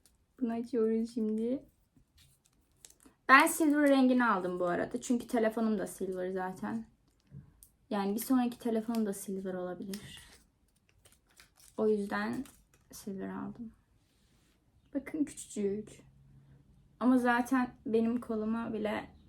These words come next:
büyük olabilir yani. Kolum çok ince çünkü. <laughs> Bileklerim. İn-, çok ince değil de yani ince. Çiziği miziği bir şey yok.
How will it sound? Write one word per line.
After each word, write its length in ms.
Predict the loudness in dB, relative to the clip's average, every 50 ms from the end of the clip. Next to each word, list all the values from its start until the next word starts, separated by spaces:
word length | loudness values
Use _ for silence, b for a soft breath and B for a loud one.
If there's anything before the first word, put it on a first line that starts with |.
| -20 -20 -20 -20 -20 -20 -20 -20 -20 -20 -20 -16 -8
büyük 300 | -4 -2 -2 -2 -2 0
olabilir 420 | 0 0 0 0 0 -2 -2 -2 -2
yani. 400 | -4 -6 -8 -10 -10 -10 -12 -12 -14 -18 -20 -20 -20 -20 -20 -16 -10
Kolum 300 | -8 -6 -4 -4 -4 -4
çok 260 | -6 -8 -8 -6 -4
ince 280 | -4 -4 -4 -4 -8
çünkü. 360 | -8 -10 -10 -12 -10 -8 -6 -6 -6 -6 -10 -12 -14 -20 -20 -20 -20
<laughs> 560 | -20 -20 -20 -20 -20 -20 -20 -20 -14 -10 -6
Bileklerim. 640 | -4 -4 -4 -6 -8 -12 -14 -8 -6 -6 -6 -6 -10 -20 -20 -20 -20 -20 -20 -20 -20 -20 -20 -20 -20 -20 -20 -20 -20 -20 -20 -20 b b b b b b b b b 0
İn-, 280 | 2 2 2 0 -2 -2
çok 260 | 0 0 2 2 2
ince 220 | 2 2 2 2 0
değil 220 | 2 2 2 2
de 60 | 2
yani 280 | 0 -4 -4 -6 -6 -6
ince. 400 | -4 -4 -4 -4 -4 -6 -8 -10 -12 -16 _ _ -20 -20 _ _ _ _ _ -20 -20 -20 _ _ _ _ _ _ _ _ _ _ _ _ _ _ _ _ _ _ _ _ _ _
Çiziği 380 | -12 -10 -10 -8 -6 -6 -4 -2
miziği 360 | -2 -2 -4 -4 -4 -6 -6
bir 60 | -6
şey 360 | -6 -8 -6 -6 -6 -6 -6
yok. 460 | -6 -6 -6 -6 -8 -12 -16 -20 _